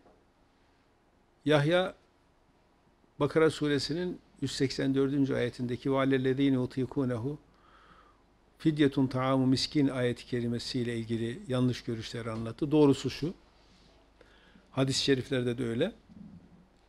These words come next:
Allah Ramazan orucunu tutmamızı bize emretmiş. O orucu tutabilecek durumda olanlar,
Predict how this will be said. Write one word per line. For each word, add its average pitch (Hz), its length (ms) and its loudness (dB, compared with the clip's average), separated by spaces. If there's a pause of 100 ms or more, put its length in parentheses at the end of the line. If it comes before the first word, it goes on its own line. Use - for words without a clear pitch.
(600)
Allah 147 280 4
Ramazan 151 400 4
orucunu 135 340 2
tutmamızı 120 480 -2
bize 113 160 -8
emretmiş. 160 560 -6 (880)
O 151 140 6
orucu 175 300 8
tutabilecek 160 720 4
durumda 151 320 0
olanlar, 123 540 0